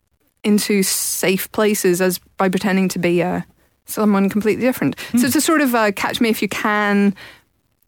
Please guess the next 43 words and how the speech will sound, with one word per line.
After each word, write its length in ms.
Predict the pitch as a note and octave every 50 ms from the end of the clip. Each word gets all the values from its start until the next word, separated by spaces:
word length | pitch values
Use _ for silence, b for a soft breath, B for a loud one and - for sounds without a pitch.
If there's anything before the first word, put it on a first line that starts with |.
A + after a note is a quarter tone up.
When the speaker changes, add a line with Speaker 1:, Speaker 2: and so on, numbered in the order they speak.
| _ - G3 -
Speaker 1:
but 140 | - G#3+ -
much, 440 | G#3 G3+ G#3+ A3 B3 C#4 - - -
much 200 | A3+ A3 G#3 -
weirder 580 | G#3+ G3 A3 A3 A#3 A#3+ G#3+ F3+ D3 C3+ D3+ - - _ _
than 220 | - C3+ C3+ - -
Speaker 2:
Mm. 20 | D3
Speaker 1:
that, 240 | C#3+ A#2 - - _
actually. 280 | D#3+ D3+ - - - A#2+
Speaker 2:
Six 40 | -
Degrees 320 | - - A2 G#2 G#2 G2
of 60 | G2 -
Separation-y. 580 | - G#2 - - G#2+ G#2 G2+ - - G#2+ G#2+ G#2 G2+ G2+ G2+ G2+ G2+ G#2
Speaker 1:
Yes. 640 | - C4+ C#4 C4 G#3 E3+ F#3 - - - - - - -
Yeah, 160 | A#3 A3+ A3
that's 120 | A3 G#3+
a 20 | -
Speaker 2:
Catch 60 | - -
Me 40 | G3+
Speaker 1:
good 60 | - -
Speaker 2:
If 60 | -
You 60 | G#2
Can-y. 1300 | - - - G#2 G2+ G2+ G2+ G2+ G2+ G2 G2 G2+ F#2 - - G#2 G2+ G2+ G2 G2 G2 G2 G2 G2 F#2+ - _ b b b b b b b b b _
So 500 | - - C3 A#2+ A#2 A2+ A2+ A2+ A2+ -
do 100 | A2 -
we 60 | A#2 A#2+
know 140 | B2 A#2+
this 160 | A2+ B2 A#2 B2
is 100 | A#2 A2+
gonna 180 | B2 A#2 A#2 A2
be 80 | A2
Macquarie's 360 | G#2 - B2 A#2+ A2+ A2+ G#2+
next 260 | A2+ B2+ C3 - - C3+
movie 260 | C#3+ D3+ D3+ D#3 D#3
as 80 | C#3+ C3+
a 20 | C3
director, 480 | A#2+ C#3+ E3 D#3+ - F3 E3+ E3 D3+ B2+
or 60 | A#2
is 60 | A2
he 60 | A2+
gonna 120 | - B2 A2+
do 80 | A2 A2+
something 220 | - A#2+ - C3
else? 340 | D#3+ F#3 F#3+ F3 - -